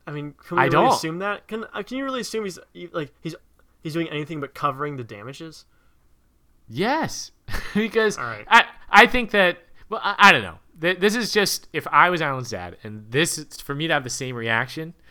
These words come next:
Speaker 1: Yeah.
Speaker 2: I would need to be, like, so comfortably well off after this check, uh, that I wouldn't, I, I wouldn't even need to say anything. Just be like, "Okay, I'll take it.
Speaker 1: I
Speaker 2: See ya."
Speaker 1: guess. I mean, like, that's,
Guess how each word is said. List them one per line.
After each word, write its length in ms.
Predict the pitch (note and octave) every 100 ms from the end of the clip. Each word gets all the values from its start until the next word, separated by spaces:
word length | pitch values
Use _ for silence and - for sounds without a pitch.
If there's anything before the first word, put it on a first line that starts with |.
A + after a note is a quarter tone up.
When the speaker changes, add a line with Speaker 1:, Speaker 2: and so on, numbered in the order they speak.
| B2+
Speaker 1:
Yeah. 160 | B2+ A2+
Speaker 2:
I 200 | C#3+ D3
would 200 | D3 C3+
need 300 | C3+ C3+ C3
to 180 | B2 A#2
be, 180 | A#2 A2
like, 260 | A2 - - - -
so 340 | - D#3 E3
comfortably 540 | - D3+ C#3+ D3+ D3
well 240 | C3 B2 A#2
off 240 | A2 G#2
after 240 | A2 G2+ G2+
this 220 | G2+ -
check, 340 | - E2 - - _ -
uh, 300 | G2+ F2+ F2+
that 140 | G#2
I 100 | G2+
wouldn't, 360 | G2 G#2+ G#2 G2 _ _ _ _ _ _ _ _
I, 140 | D3 D3+
I 160 | D3+
wouldn't 220 | D3+ D3 C#3+
even 240 | C#3+ C3 C3 C3+
need 160 | C#3+
to 60 | B2
say 280 | - C3 A#2
anything. 300 | G2+ F#2+ F#2
Just 160 | F#2
be 60 | A#2+
like, 180 | F#2+ -
"Okay, 300 | A#3 G#3 E3+ _ _ _
I'll 80 | E3+
take 180 | F3+ F#3+
it. 100 | E3+ - _ -
Speaker 1:
I 220 | E3 D3+
Speaker 2:
See 100 | A#3+
ya." 60 |
Speaker 1:
guess. 280 | G#3 E3 - -
I 120 | G3
mean, 120 | G3
like, 140 | F#3+ F#3+
that's, 160 | G#3